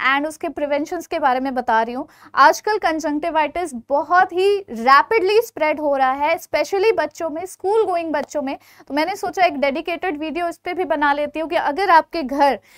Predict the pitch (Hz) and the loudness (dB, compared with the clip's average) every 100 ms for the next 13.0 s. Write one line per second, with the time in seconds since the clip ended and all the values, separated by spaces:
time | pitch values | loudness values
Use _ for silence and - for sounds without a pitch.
0 | - _ - 285 302 - 311 330 320 311 | -20 _ -6 -4 -4 -6 -6 -4 -2 0
1 | 262 254 - 285 277 262 247 262 262 254 | 0 -2 0 2 2 2 2 2 0 -2
2 | 285 294 359 403 381 320 320 285 - 302 | -4 -4 -2 -2 -2 -2 -2 -4 -4 -4
3 | 294 311 330 359 381 415 415 480 381 381 | -2 -4 -2 -4 -4 0 4 6 6 4
4 | - 392 - 359 320 339 254 277 262 269 | 0 -4 -2 -4 -2 -4 -4 -4 -2 -2
5 | 285 269 - 294 294 302 - 370 - 302 | -2 -6 -4 0 0 0 -2 -8 -4 -6
6 | 294 254 - 269 262 277 247 214 220 - | -4 -8 -8 -10 -6 -6 -8 -10 -12 -16
7 | _ _ _ _ - - 302 302 403 415 | _ _ _ _ -20 -6 -2 0 2 2
8 | 349 359 392 330 403 440 466 - 508 539 | 2 2 2 2 2 0 -2 2 2 2
9 | 415 339 359 392 392 330 320 320 320 262 | 2 2 2 0 2 4 4 0 0 0
10 | 254 269 285 277 262 233 226 233 214 208 | 0 0 -2 -2 0 0 0 -4 -6 -6
11 | 240 - - - - _ - 330 339 440 | -6 -6 -12 -20 -20 _ 0 2 2 0
12 | 440 415 415 - 320 330 359 403 - | -2 0 0 0 -2 -2 -2 -4 -6